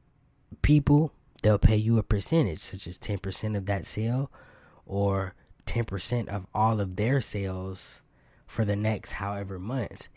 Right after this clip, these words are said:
And that's how I've been making money. So really, you can really, uh, you can do, you can do this with, uh,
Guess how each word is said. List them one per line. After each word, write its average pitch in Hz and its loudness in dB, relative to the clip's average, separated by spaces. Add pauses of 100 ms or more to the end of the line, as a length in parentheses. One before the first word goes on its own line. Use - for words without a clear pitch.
And 104 -6
that's 107 0
how 104 0
I've 120 2
been 104 -2
making 95 -6 (400)
money. 107 0 (260)
So - -2
really, 123 2
you 113 0
can 120 -2
really, 127 -2
uh, 113 -6 (880)
you 95 2
can 151 8
do, 117 8
you 107 4
can 135 6
do 107 8
this 120 6
with, 101 8
uh, 92 6